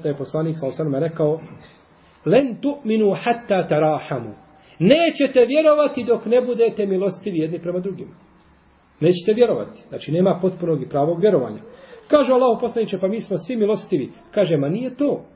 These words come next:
Nije", kaže, "milost da budeš milostiv prema svome prijatelju, prema svom jaranu, ili prema svome ocu ili majci koji su blizu tebe, to svakako, nego", kaže, "dok ne budeš milostiv prema svim ljudima."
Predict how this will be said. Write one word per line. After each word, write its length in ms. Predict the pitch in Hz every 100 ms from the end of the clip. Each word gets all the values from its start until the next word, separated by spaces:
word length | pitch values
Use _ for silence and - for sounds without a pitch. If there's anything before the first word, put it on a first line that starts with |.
| _ _ -
Nije", 240 | 180 233 247
kaže, 300 | 277 262 269
"milost 320 | 311 285 220
da 80 | 269
budeš 320 | 294 254 240
milostiv 400 | 254 269 262 226
prema 220 | 220 208
svome 320 | - 247 233
prijatelju, 440 | 262 262 196 160 151
prema 200 | 170 160
svom 200 | 233 220
jaranu, 440 | 214 240 277 190 - - - _ _ _ _ _ _ _ -
ili 220 | 226 220
prema 200 | 247 233
svome 240 | 285 262
ocu 280 | 269 285 247
ili 120 | 202
majci 380 | 214 262 254 220
koji 140 | 202
su 120 | 190 185
blizu 220 | 233 196
tebe, 200 | 202 175
to 100 | 175
svakako, 600 | - - 311 196 147 - - -
nego", 280 | 170 160 160
kaže, 260 | 220 180 165
"dok 200 | 156 190
ne 100 | 214
budeš 300 | 175 143 151
milostiv 400 | 143 - 143 -
prema 180 | 120
svim 260 | 98 196 202
ljudima." 320 | 180 170 -